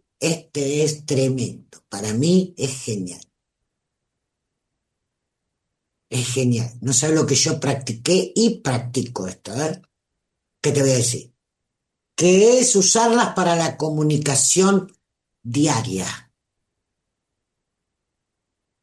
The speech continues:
¿Y qué quiero decirte con esto? Antes de hablar,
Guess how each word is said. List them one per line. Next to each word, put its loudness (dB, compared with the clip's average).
¿Y -8
qué 0
quiero 4
decirte 2
con 0
esto? -8
Antes 2
de 4
hablar, 2